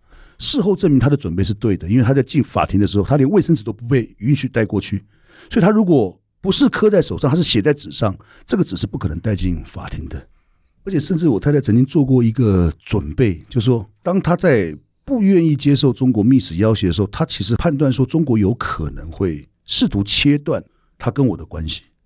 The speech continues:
因为中国觉得你这个家属既然不受控，我就让你的家属关系消失，他是最好控制的方法。所以他曾经模拟过李明哲如果被逼公开出来说要跟李靖宇离婚，他要怎么应对。他的办法是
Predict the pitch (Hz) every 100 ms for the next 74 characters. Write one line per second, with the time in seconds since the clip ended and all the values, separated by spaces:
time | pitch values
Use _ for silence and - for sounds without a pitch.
0 | _ _ _ _ _ _ _ _ - 147
1 | 165 135 113 98 101 104 101 90 143 123
2 | 127 107 110 101 101 - 110 110 85 90
3 | 131 143 101 - - 123 117 120 110 113
4 | - 113 - - 143 131 - 113 - _
5 | _ _ _ _ - 120 127 175 90 85
6 | 117 107 101 87 87 82 - 196 175 156
7 | 151 117 127 127 127 - - 131 196 214
8 | 165 156 120 - 139 - 120 131 143 _
9 | _ _ _ _ - 190 160 160 156 151
10 | 117 139 127 135 104 92 123 87 82 90
11 | 90 80 - _ - - _ _ - 139
12 | 135 85 92 104 90 80 - _ - _
13 | _ _ _ - 170 160 165 120 151 131